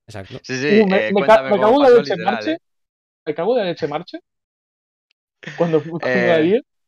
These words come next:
Speaker 1: Bueno, venga.
Speaker 2: Venga,
Speaker 1: Eh,
Speaker 2: seguimos.
Speaker 1: defensa.
Speaker 2: Va.
Speaker 1: Tenemos Hugo,
Speaker 3: Hugo
Speaker 1: eh,
Speaker 3: Mayo contra Hugo Mayo, pierde el fútbol.
Speaker 1: <laughs> No, vamos a hacer línea por línea, que si no, no acabamos nunca. <laughs>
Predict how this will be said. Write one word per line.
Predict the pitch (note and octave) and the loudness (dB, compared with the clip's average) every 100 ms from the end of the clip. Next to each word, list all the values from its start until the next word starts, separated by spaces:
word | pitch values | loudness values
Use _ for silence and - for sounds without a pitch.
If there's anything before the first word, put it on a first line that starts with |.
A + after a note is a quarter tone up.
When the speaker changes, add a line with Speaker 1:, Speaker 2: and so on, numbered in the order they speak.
| - | -6
Speaker 1:
Bueno, | A#2+ - | -6 -6
venga. | - A#2 F2 A#2+ | -10 -10 -8 -8
Speaker 2:
Venga, | B2 F#2+ - - _ _ _ | -6 -8 -12 -20 _ _ _
Speaker 1:
Eh, | B2 A#2+ | -10 -8
Speaker 2:
seguimos. | B2 B2+ | -6 -4
Speaker 1:
defensa. | D3+ A2+ - _ A#2 | -6 -8 -14 _ -10
Speaker 2:
Va. | G#2+ _ _ | -10 _ _
Speaker 1:
Tenemos | B2+ C3 B2+ - | -8 -6 -8 -8
Hugo, | B2 B2+ | -8 -6
Speaker 3:
Hugo | C3 G3+ A3+ | 2 6 8
Speaker 1:
eh, | |
Speaker 3:
Mayo | A#3+ D4 C4 | 8 8 8
contra | A3+ G#3 | 6 8
Hugo | A#3+ A3+ | 8 8
Mayo, | G#3 F#3 D#3 C#3+ | 6 4 0 -4
pierde | B2+ - G3 | 2 4 6
el | G#3 D#3+ | 2 -2
fútbol. | D3 B2 | -10 -14
Speaker 1:
<laughs> | F#3+ - - | -18 -20 -12
No, | B2 C3+ B2+ | -4 -2 -2
vamos | C#3+ | -2
a | D3+ | -4
hacer | D3 | -4
línea | C#3+ D3 | -2 0
por | - D3 | 0 0
línea, | F3+ | 0
que | E3 | -2
si | B2+ | -4
no, | C#3 D#3 | -4 -4
no | |
acabamos | C#3+ B2 A#2 | -2 -4 -6
nunca. | G2+ F#2 - | -10 -12 -12
<laughs> | D3 - G3+ - | -12 -12 -12 -14